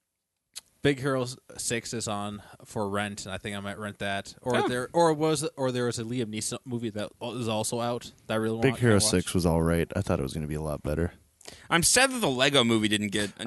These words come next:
Speaker 3: know.
Speaker 2: nominated for
Speaker 3: There was,
Speaker 2: anything.
Speaker 3: there was so much more to the Lego movie than there is with Big Hero Six.
Speaker 1: I
Speaker 3: Big
Speaker 1: didn't
Speaker 3: Hero
Speaker 1: s-
Speaker 3: Six is just another Pixar
Speaker 2: You,
Speaker 3: Disney
Speaker 2: you haven't
Speaker 3: movie.
Speaker 2: seen the Lego movie?
Speaker 1: No.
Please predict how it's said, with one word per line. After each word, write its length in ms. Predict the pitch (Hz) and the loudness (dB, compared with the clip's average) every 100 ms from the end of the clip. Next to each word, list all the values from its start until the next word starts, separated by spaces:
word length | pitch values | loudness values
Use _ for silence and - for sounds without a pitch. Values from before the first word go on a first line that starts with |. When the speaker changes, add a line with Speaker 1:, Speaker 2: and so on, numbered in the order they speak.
| 139 | 4
Speaker 3:
know. 60 | 160 | 6
Speaker 2:
nominated 380 | 151 143 113 - | 8 6 4 0
for 140 | - | 0
Speaker 3:
There 200 | 156 170 | 4 6
was, 260 | 175 151 110 | 6 4 2
Speaker 2:
anything. 200 | 104 104 | 0 4
Speaker 3:
there 120 | 147 | 6
was 120 | 139 | 6
so 420 | - - - 147 143 | 6 6 6 6 6
much 240 | 135 - | 4 4
more 200 | 127 110 | 4 4
to 140 | 104 | 4
the 60 | 101 | 4
Lego 260 | 95 92 92 | 4 6 4
movie 260 | 87 87 | 4 2
than 320 | 85 85 85 80 | 2 0 0 0
there 140 | 90 | 0
is 100 | 85 | 0
with 100 | 80 | -2
Big 160 | 92 82 | -2 -2
Hero 160 | 82 78 | -2 -2
Six. 260 | - 80 | -4 -2
Speaker 1:
I 60 | 123 | 2
Speaker 3:
Big 140 | 127 | 2
Speaker 1:
didn't 100 | 139 | 4
Speaker 3:
Hero 80 | 151 | 4
Speaker 1:
s- 100 | 135 | 6
Speaker 3:
Six 240 | 127 113 | 4 4
is 140 | 104 87 | 2 2
just 340 | 98 101 - | 4 4 4
another 460 | 95 98 95 98 90 | 2 4 6 6 4
Pixar 440 | - 87 - 92 | 0 -2 0 2
Speaker 2:
You, 60 | 90 | 2
Speaker 3:
Disney 280 | 85 139 165 | 0 2 6
Speaker 2:
you 120 | 160 | 6
haven't 100 | 175 | 6
Speaker 3:
movie. 100 | 170 | 4
Speaker 2:
seen 100 | 165 | 4
the 60 | 147 | 4
Lego 240 | 147 160 | 4 4
movie? 260 | 170 180 190 | 2 0 -2
Speaker 1:
No. 200 | 104 | -4